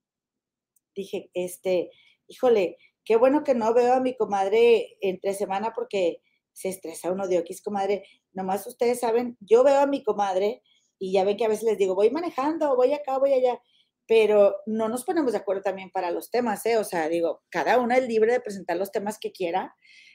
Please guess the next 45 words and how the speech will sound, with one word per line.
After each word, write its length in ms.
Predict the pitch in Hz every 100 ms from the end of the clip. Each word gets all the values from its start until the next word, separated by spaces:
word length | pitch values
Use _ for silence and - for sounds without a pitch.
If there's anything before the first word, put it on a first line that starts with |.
| _ -
Hasta 260 | 196 196
ahorita 180 | 185 185
estaba 320 | 240 262 262
pensando 380 | 262 214 220 220
eso, 160 | 233 214
¿no? 120 | 220
Porque 220 | 214 202
yo, 120 | 202 233 277
ay, 100 | 302
dije, 220 | - -
"Chin, 460 | - 269 294 294 214 _ _ _ _
se 160 | - 190
me 100 | 220
hace 160 | 302
que 120 | 330
mejor 300 | 311 254 330
ya 100 | 254
no 100 | 285
voy 100 | 294
a 40 | 294
hablar 280 | 294 285 254
de 140 | 269
esto", 280 | 294 - 285
porque... 520 | 440 - 214 196 165 _ _ _ _
Miren, 280 | - 202 196
esta 260 | 190 214 240
es 20 |
la 140 | 269
portada 360 | 254 214 196 415
que, 280 | - 214 -
que 120 | 196
tenía, 320 | 180 175 180 165
mire, 200 | 156 156
que 120 | -
no, 120 | - -
no 140 | 180
la 160 | 190 190
pude 180 | 190
subir. 220 | 190 170 165 - _
Siguen 540 | - - 320 294 311
las 180 | 320 302
chifletas 800 | - 202 - 233 240 247 233 214
en 120 | 214 196
la 100 | 190
familia, 760 | 185 190 190 208 208 185 160